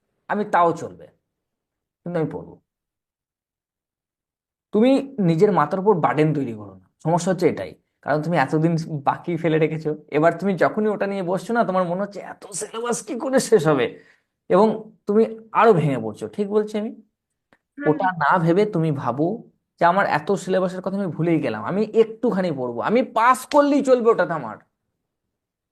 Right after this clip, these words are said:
Speaker 1: বুঝতে পেরেছো? এই মাইন্ডসেট নিয়ে এগাও। যখন কোনো সাবজেক্টকে তুমি বুঝতে শিখবে,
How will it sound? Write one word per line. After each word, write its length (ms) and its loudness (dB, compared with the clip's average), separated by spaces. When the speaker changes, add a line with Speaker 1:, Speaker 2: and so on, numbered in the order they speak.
Speaker 1:
বুঝতে 180 -8
পেরেছো? 380 -8
এই 220 6
মাইন্ডসেট 600 4
নিয়ে 180 2
এগাও। 440 0
যখন 440 2
কোনো 260 -4
সাবজেক্টকে 640 -6
তুমি 180 -2
বুঝতে 480 2
শিখবে, 500 -12